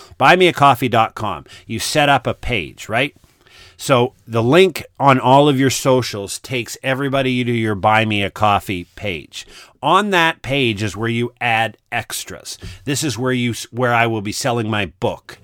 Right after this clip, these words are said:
where I will sell the link to my video series. Well, I will eventually sell the link to my preparedness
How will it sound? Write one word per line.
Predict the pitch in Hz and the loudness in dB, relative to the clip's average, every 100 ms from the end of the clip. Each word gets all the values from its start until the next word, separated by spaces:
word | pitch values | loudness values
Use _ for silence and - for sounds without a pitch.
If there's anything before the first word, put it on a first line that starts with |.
| - - - | -20 -20 -14
where | 127 123 | -4 0
I | 113 110 | 2 0
will | 110 | -2
sell | - - 131 127 | -4 0 2 2
the | 123 | 0
link | 110 120 113 - - - - | 2 0 0 -10 -20 -20 -10
to | - 127 | -4 -2
my | 113 107 | 0 -2
video | 101 117 107 95 | -2 -2 -2 -4
series. | - 107 90 76 85 | -6 -8 -8 -10 -10
Well, | 110 113 | -8 -4
I | 110 | -4
will | 113 110 107 | -4 -4 -6
eventually | 85 120 135 - 131 123 | -4 -2 -2 -2 -4 -4
sell | - 139 120 110 - - - | -2 4 6 4 2 -10 -8
the | 120 | -4
link | 107 117 117 - | 0 0 -2 -8
to | - 131 | -6 -4
my | 113 107 104 98 90 _ _ _ _ _ _ _ _ - - | -2 -2 -2 -2 -6 _ _ _ _ _ _ _ _ -20 -8
preparedness | 117 107 127 123 117 113 | -4 2 4 4 2 -2